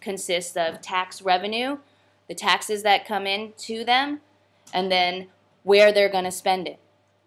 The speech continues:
So each year, fiscal policy is decided upon when they create a budget, when the president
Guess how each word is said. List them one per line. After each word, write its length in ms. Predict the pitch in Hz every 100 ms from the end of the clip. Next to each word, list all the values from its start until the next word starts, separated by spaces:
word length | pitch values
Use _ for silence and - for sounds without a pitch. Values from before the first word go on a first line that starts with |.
| _
So 240 | - 202 190
each 260 | 240 233 -
year, 240 | 269 240
fiscal 380 | 233 220 220 208
policy 640 | 220 226 233 220 202 185
is 120 | 185 185
decided 520 | 190 214 208 240 190
upon 460 | 185 185 170 175 190 _
when 400 | 180 180 180 190 - -
they 220 | 190 190
create 540 | 190 214 180 175 170 -
a 100 | 175
budget, 460 | 170 208 202 156 -
when 160 | - 170
the 60 | 175
president 640 | - 180 180 196 196